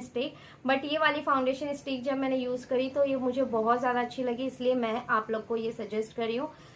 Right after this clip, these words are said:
So, मैं बात कर रही हूँ ये makeup revolution की foundation stick की, and इसमें मेरा shade है एफ़ सिक्स। और ये कुछ इस तरीके के ना bullet lipstick के form में आती है, आप देख सकते हो।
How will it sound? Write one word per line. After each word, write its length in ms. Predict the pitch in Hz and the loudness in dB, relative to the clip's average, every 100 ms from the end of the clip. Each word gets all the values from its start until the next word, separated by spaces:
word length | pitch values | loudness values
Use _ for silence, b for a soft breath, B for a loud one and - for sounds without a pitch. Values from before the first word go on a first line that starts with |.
| - - | -10 -4
So, 80 | |
मैं 160 | 277 294 | 0 4
बात 220 | 302 294 | 4 2
कर 160 | 302 285 | 0 0
रही 100 | 285 | 0
हूँ 200 | 285 302 | -2 -2
ये 140 | 285 | 0
makeup 400 | 269 247 240 277 | 0 0 -2 -2
revolution 720 | 262 240 226 226 240 269 254 | 2 2 2 2 0 0 -2
की 320 | 247 254 277 285 | -2 -2 -4 -2
foundation 560 | 233 214 214 226 247 254 | 0 0 -2 -4 -4 -6
stick 440 | - - 233 220 - | -8 -6 -6 -6 -12
की, 160 | 339 427 B B 247 | -12 -12 B B -2
and 220 | 247 254 | -2 -2
इसमें 260 | 269 294 302 | -6 -4 -2
मेरा 220 | 277 277 | 0 -2
shade 360 | 277 277 262 | -2 0 0
है 160 | 247 269 - - | 0 -2 -4 -4
एफ़ 200 | 226 220 | -4 -4
सिक्स। 440 | - 285 330 - B B B 262 | -8 -6 -6 -8 B B B 2
और 120 | 269 | 2
ये 80 | 294 | 2
कुछ 240 | 311 - | -4 -8
इस 220 | 294 277 | -8 -4
तरीके 300 | 302 285 294 | -4 -4 -6
के 180 | 285 285 | -4 0
ना 120 | 311 | 0
bullet 340 | 269 254 247 269 | 2 2 0 -2
lipstick 340 | 277 - 262 | -4 -6 -4
के 100 | 269 | -4
form 280 | 269 226 220 | -2 0 0
में 140 | 233 | 0
आती 320 | 226 220 240 | 0 -2 -4
है, 140 | 226 247 | -2 -2
आप 120 | 226 | -4
देख 260 | 202 208 202 | -4 -6 -4
सकते 360 | 220 - 240 | -8 -4 -4
हो। 320 | 220 262 294 | 0 -2 -2